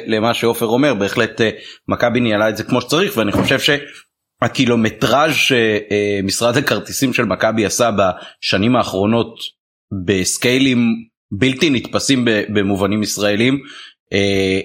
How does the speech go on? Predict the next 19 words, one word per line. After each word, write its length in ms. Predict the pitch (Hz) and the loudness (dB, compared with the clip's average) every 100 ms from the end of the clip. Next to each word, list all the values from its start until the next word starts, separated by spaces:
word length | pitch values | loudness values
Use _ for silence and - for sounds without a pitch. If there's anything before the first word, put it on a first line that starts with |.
| - | -2
יחד 380 | 98 120 180 135 | 0 2 0 0
עם 140 | 123 | 0
הלהט 520 | 98 98 143 147 - | 2 2 2 0 0
הזה 340 | 113 95 107 98 | -2 0 0 0
ו-, 160 | 87 101 - | 0 -2 0
והמאבקים 1000 | 104 92 95 92 85 95 - 156 165 143 - - - _ _ _ _ _ - | 0 2 0 0 0 -4 0 0 2 -2 -6 -20 -20 _ _ _ _ _ -4
הציבוריים, 840 | 131 156 127 160 147 160 170 143 | 0 0 2 2 2 0 0 0
האוהדיים, 1000 | 123 120 123 123 123 147 170 151 127 123 | 0 0 0 0 0 0 2 2 2 2
אה, 180 | 123 120 - 113 | 0 0 -2 -2
ב-, 180 | 120 | -2
בכל 260 | 120 - 175 | -2 0 0
הכיוונים 500 | 202 160 135 147 160 | 0 0 0 0 0
של 200 | 139 135 | 0 2
הנושא 800 | 123 113 - - - 107 104 151 | 0 -2 -10 -18 -4 -2 0 2
הזה, 360 | 165 160 - - - | 2 0 -2 -2 -2
אה, 260 | 113 113 110 | 0 0 0
בוא 100 | 110 | 0
נגיד 220 | 139 147 | 0 0
ככה, 260 | - 160 117 | 0 0 0